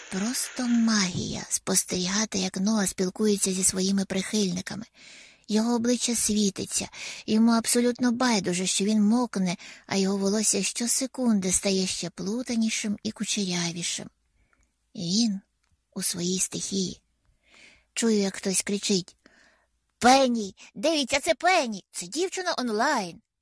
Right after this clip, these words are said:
І я зиркаю на двох дівчат, які махають мені, усміхаюся і махаю їм у відповідь.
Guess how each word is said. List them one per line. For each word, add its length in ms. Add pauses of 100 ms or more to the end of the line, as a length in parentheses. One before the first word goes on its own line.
(200)
І 140
я 180
зиркаю 500
на 140
двох 280
дівчат, 480
які 220
махають 600
мені, 320
усміхаюся 920 (460)
і 100
махаю 580
їм 280
у 20
відповідь. 760